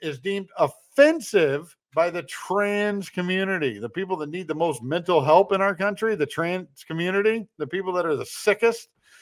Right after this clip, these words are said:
They say, "Uh, Aretha Franklin's You Make Me Feel Like a Natural Woman is very offensive." That's what the trans activist said. "It's very offensive." Here's another assault on women.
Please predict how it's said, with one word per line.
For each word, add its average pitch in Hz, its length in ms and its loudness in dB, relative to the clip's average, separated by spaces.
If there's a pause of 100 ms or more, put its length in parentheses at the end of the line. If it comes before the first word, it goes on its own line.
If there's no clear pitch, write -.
(580)
They 220 160 6
say, 220 300 8
"Uh, 196 240 4
Aretha 262 440 2
Franklin's 202 500 2
You 220 140 -2
Make 269 240 4
Me 240 140 0
Feel 214 300 4
Like 175 240 2
a 165 60 -2
Natural 220 520 -2
Woman 165 400 2
is 151 220 -4
very 202 560 4
offensive." 190 1000 2 (760)
That's 175 280 2
what 196 200 2
the 151 80 -6
trans 180 400 -2
activist 180 560 2 (100)
said. 123 240 -2
"It's 139 200 -10
very 240 680 4
offensive." 185 880 0
Here's 135 220 -4
another 165 320 -2
assault 196 420 2
on 202 280 2
women. 196 340 -2